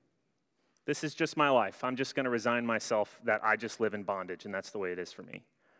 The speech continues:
That temptation, that, that pain, that shark,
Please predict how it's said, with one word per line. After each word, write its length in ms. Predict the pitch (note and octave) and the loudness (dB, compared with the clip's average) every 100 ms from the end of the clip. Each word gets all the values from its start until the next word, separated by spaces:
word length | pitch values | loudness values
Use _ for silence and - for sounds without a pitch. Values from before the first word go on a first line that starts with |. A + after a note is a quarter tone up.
| _ _ _ _ _ _ _ _ _ _ _ _ _ _ _ _ _ _ _ - | _ _ _ _ _ _ _ _ _ _ _ _ _ _ _ _ _ _ _ 8
That 160 | D#3 | 8
temptation, 800 | - D#3 - E3 D#3 E3+ D#3 D3 | 8 4 6 4 6 4 4 6
that, 500 | C3 B2+ C3 - _ - | 6 6 4 -2 _ 4
that 260 | C#3 C#3 - | 6 6 0
pain, 640 | D3+ D3 D3+ D3+ D3 C3 - - - - _ _ _ _ _ _ _ - | 2 4 4 2 2 0 -6 -20 -20 -20 _ _ _ _ _ _ _ 4
that 220 | C#3 D3+ | 6 6
shark, 520 | - D#3+ C#3 C#3+ - | 4 4 4 2 -4